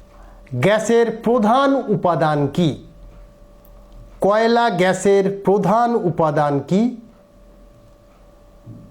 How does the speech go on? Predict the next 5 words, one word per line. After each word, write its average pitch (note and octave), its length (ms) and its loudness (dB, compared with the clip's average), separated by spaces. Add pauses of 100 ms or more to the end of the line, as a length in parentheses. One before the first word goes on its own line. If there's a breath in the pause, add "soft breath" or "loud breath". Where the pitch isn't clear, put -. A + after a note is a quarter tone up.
(880)
কয়লা A3+ 480 2
গ্যাসের G#3+ 500 0
প্রধান G#3 520 0 (120)
উপাদান E3 540 0
কি? F#3+ 220 0